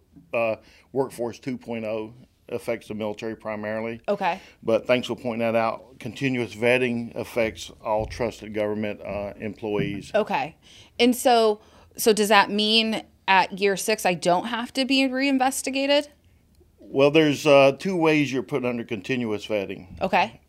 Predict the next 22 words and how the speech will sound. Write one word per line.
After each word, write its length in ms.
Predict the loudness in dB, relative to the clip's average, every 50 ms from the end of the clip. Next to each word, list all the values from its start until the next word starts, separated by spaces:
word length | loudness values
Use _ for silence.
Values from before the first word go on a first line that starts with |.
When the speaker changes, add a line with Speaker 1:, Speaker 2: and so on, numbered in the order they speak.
| _
Speaker 1:
One 420 | -20 -12 -6 -2 0 2 2 2 2
is, 440 | 2 2 2 0 -2 -4 -10 -16 -16 -12 -6
uh, 220 | -2 0 0 0
deferred. 560 | -2 -4 -6 -6 -4 -4 -4 -4 -6 -10 -14 -20 -20 _ _ _ _ _ _ _ -20 -18 -18 -20 -20 -20 -20 _ _ -6
So 240 | 0 2 4 6
if 160 | 6 4 4 4
you're 160 | 2 4 4
deferred, 640 | 2 0 0 0 0 2 2 2 2 0 -2 -4 -6
you 100 | -6 -4
do 140 | -2 -2
not 220 | -2 -2 -2 -2 0
have 180 | 0 -2 -2
to 80 | -2 -6
redo 400 | -6 -4 -4 -6 -6 -4 -4 -2
your 180 | -2 -4 -4 -4
E 160 | -6 -6 -6
quip 340 | -6 -4 -2 -2 -2 -2 -4
or 80 | -6
your 200 | -6 -6 -6 -6
S 180 | -6 -6 -6 -6
F 180 | -8 -8 -6
eighty-six. 800 | -6 -6 -6 -6 -8 -12 -10 -6 -4 -4 -4 -4 -6 -12 -20 -14